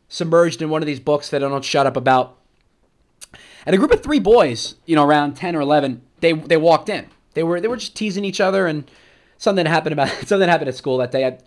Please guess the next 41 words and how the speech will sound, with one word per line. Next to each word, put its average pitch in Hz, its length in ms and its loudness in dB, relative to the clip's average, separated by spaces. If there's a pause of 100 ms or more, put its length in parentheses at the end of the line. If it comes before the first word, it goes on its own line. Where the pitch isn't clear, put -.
(140)
I 160 80 2
wa-, 220 160 8
wasn't 202 260 4
being 135 180 0
weird. 117 240 0
I 107 60 -4
was, 113 100 -6
like, 117 120 -6
half 120 220 -2
listening. 110 400 -6 (640)
I 370 80 -2
kinda 254 200 4
smiled, 165 500 4
thinking 170 220 0
back 151 220 2
to - 60 -12
the 143 60 -6
way 139 140 4
my 127 120 0
friends 127 300 -2
and 127 80 -2
I 120 120 0
used 120 240 -6
to 113 300 0
do 127 120 -6
the 120 100 -2
same 120 280 -6
thing 120 140 -6
when 110 100 -8
we 110 40 -6
were 110 120 -4
that 113 120 -4
age. 113 300 -6
But 127 260 -4 (1300)
the 165 80 -4
boys 269 280 0
walk 240 240 2
over 226 160 2
to 185 80 2
a 147 60 -2
table, 131 460 -8